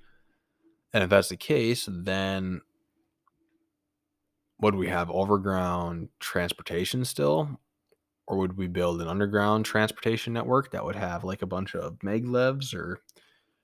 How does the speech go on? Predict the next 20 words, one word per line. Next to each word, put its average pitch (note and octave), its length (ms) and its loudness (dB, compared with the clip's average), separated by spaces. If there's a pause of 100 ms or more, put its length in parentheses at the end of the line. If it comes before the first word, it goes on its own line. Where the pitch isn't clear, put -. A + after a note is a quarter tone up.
(500)
stuff - 280 0
like E2 160 0
that? E2+ 360 -2 (200)
Would G2 160 -2
we E2+ 300 -2
still D#2 240 -2
transport F#2 680 -2
stuff - 440 -2
primarily E2 920 -4
overground? F2+ 720 -2 (2750)
At F#2+ 100 -2
this A#2+ 160 4
point, A#2 420 0
we've F#2 280 0
totally G2+ 340 6
spec'd F#2+ 400 2
into F2+ 640 -4
living F#2 340 0
above E2+ 320 0
ground, E2 400 -2